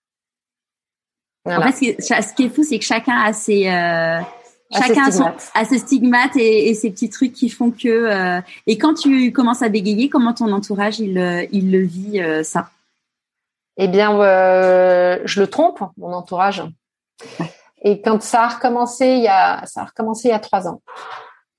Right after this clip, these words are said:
Speaker 1: euh, je me suis plus que bégayée, je me suis arrêtée. Et, euh, mon chéri, qui est un homme extraordinaire, m'a vu et il a reconnu lui. Il m'a dit, « Mais, mais là, t'es en train de retour-, repartir.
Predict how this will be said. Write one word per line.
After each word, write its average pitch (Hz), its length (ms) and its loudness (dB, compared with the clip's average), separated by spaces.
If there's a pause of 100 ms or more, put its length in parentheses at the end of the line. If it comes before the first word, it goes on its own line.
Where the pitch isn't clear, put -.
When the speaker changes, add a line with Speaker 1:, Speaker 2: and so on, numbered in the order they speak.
(120)
Speaker 1:
euh, 185 400 -6 (1500)
je 185 160 -2
me 202 120 4
suis 202 600 0 (460)
plus 285 220 2
que 262 120 2
bégayée, 220 480 2
je 285 120 -2
me 185 40 -4
suis - 160 -4
arrêtée. 202 400 0 (720)
Et, 180 260 2
euh, 165 520 2 (320)
mon 185 120 0
chéri, 202 440 0
qui 160 60 -2
est 151 100 -4
un 151 100 0
homme 160 100 -4
extraordinaire, 151 840 -4 (100)
m'a 175 180 2
vu 240 380 4
et 190 200 2
il 180 80 2
a 180 40 2
reconnu 233 420 0
lui. 214 320 -2
Il 175 40 -12
m'a 165 100 -2
dit, « 185 160 -8
Mais, 165 460 -2 (280)
mais 160 120 -2
là, 175 120 2
t'es 180 100 -4
en 170 60 0
train 165 200 0
de 160 60 2
retour-, 160 300 -4
repartir. - 440 -6